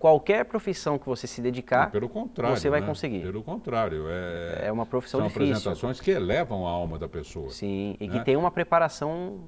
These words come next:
Speaker 2: A pessoa
Speaker 1: muito
Speaker 2: que nunca
Speaker 1: difícil, né?
Speaker 2: foi, participa do, do primeiro encontro desse, sai maravilhada, encantada.
Speaker 1: Com certeza.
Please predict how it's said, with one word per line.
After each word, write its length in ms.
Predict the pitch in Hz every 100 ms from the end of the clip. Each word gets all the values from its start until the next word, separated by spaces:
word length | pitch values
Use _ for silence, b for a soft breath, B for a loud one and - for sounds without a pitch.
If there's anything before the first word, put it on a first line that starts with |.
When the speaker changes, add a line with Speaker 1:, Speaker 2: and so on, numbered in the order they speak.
| -
Speaker 2:
A 80 | 160
pessoa 320 | 123 113 151
Speaker 1:
muito 100 | 131
Speaker 2:
que 60 | 143
nunca 120 | 123 139
Speaker 1:
difícil, 100 | 98
né? 60 | 104
Speaker 2:
foi, 140 | 98
participa 600 | - 104 - - 127 110
do, 220 | 92 95
do 160 | 85 90
primeiro 400 | 80 90 95 87
encontro 400 | 80 98 90 82
desse, 340 | 76 131 160
sai 640 | - 160 147 190 226 135 98
maravilhada, 840 | 85 104 120 98 80 101 113 80 82
encantada. 480 | 82 95 78 104
Speaker 1:
Com 80 | 107
certeza. 560 | 107 151 135 113 90